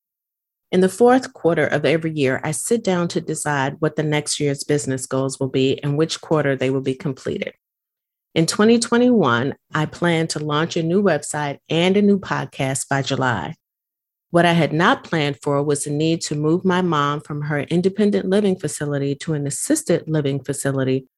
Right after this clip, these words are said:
right in the middle of a pandemic and preparing to launch. There was no way I could do all of this while working a full-time job, maintaining my client load,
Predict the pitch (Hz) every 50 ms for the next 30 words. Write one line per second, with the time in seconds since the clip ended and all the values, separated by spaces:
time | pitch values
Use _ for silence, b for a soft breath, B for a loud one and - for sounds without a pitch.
0 | _ _ _ - 143 143 156 170 190 196 - - - 196 208 202 190 180 156 147
1 | 147 147 151 - - 131 139 135 - - 139 120 120 127 - 160 180 220 247 254
2 | 254 254 - _ _ _ _ _ _ _ _ - 165 160 - - 143 160 170 139
3 | 120 120 123 127 - - 139 131 - - - - - - - - - - - _
4 | _ _ _ _ _ _ _ _ _ _ _ _ - 156 160 165 151 156 160 160
5 | 165 175 185 214 226 214 180 165 160 160 165 - - 160 151 - 160 151 143 165
6 | 175 180 165 151 151 151 147 143 139 143 - - - 151 143 143 143 147 156 160
7 | - 170 156 139 139 - - - 156 160 170 - - 185 190 208 214 202 - 143
8 | 139 139 139 135 - - 147 143 139 143 139 139 - - - 180 185 196 196 202
9 | 208 202 190 202 208 - - 180 165 151 143 139 - - 143 139 139 139 139